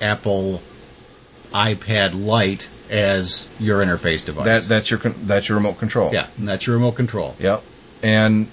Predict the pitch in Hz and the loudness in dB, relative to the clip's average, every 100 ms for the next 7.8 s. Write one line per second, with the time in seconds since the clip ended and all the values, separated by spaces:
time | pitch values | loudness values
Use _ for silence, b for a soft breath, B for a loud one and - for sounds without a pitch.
0 | - 101 104 104 107 107 104 - - 104 | -6 0 0 2 2 4 2 0 -2 -2
1 | 117 98 87 104 - 131 117 110 110 107 | -2 -4 -4 -4 0 0 2 0 -2 -2
2 | 107 143 147 110 101 101 104 104 90 - | -2 0 2 2 2 2 2 0 -2 -6
3 | - - 113 117 120 117 110 107 113 117 | -20 -8 -2 0 2 2 2 0 0 0
4 | - - 113 117 135 - 127 123 127 - | -2 -8 -2 0 0 0 0 0 -2 -4
5 | 127 131 123 123 117 113 - - 92 - | -4 0 2 2 0 -4 -14 -10 -8 -8
6 | - 120 113 110 113 120 113 110 110 110 | -2 -2 0 -4 -2 0 2 2 0 -2
7 | 95 - 160 - - - 113 - | -4 -4 -2 -2 -8 -2 0 0